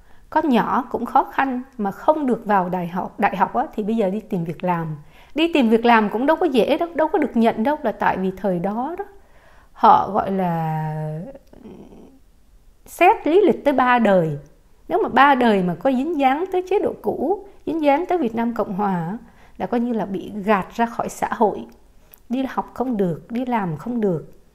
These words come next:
Đời sống tự do thì bị, ờ, bị mất, là tại vì họ quen, ngày xưa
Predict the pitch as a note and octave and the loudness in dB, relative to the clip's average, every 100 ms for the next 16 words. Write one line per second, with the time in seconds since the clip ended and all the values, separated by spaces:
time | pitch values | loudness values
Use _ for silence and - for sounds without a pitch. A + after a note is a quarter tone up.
0 | _ _ - _ A3+ G3+ C#4 F4+ E4+ A3+ | _ _ -20 _ 4 4 4 0 0 0
1 | C4 C4 C4 G#3 F#3 G#3 - G3 F3 E3+ | 2 2 0 -6 -6 -6 -4 -2 -2 -2
2 | E3 F#3+ - A#3 E4 - - - - F#3+ | -4 -4 0 0 0 -6 -20 -18 -10 -6
3 | F#3+ F3+ F3 F#3 E3 D#3 D#3 - - F#3 | -2 -2 -2 -2 -2 -6 -10 -20 -8 -6
4 | - - C4+ C4 C4 - - - A3 F#3+ | -6 -2 0 0 -4 -8 -20 -4 0 0
5 | - C#4 | 4 4